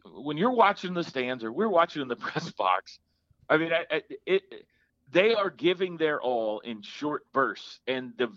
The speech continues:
value of having fresh legs, fresh breath, fresh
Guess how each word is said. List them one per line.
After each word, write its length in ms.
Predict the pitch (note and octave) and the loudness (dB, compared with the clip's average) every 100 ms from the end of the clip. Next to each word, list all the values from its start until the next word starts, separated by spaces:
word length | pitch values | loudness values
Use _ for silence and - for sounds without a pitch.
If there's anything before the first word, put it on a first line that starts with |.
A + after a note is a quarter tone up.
| _ | _
value 800 | C#3+ D#3+ G#3+ E3+ A#2+ A#2+ A#2 A2+ A2+ _ _ _ | 4 6 6 2 -4 -8 -10 -12 -16 _ _ _
of 160 | B2+ A#2 | -2 0
having 560 | C#3+ C#3+ B2+ B2+ B2 A#2+ _ _ _ _ _ _ | 4 4 2 -4 -6 -14 _ _ _ _ _ _
fresh 440 | - C#3+ F3+ - | -4 2 2 2
legs, 460 | D3 D3 C#3+ C#3 - - | 0 2 2 -2 -10 -4
fresh 260 | D3+ E3+ - | -2 -2 -4
breath, 460 | G2+ A2+ C3+ C3+ - _ _ _ _ _ _ _ - | -12 0 2 0 -4 _ _ _ _ _ _ _ 2
fresh 280 | E3 E3 | 4 4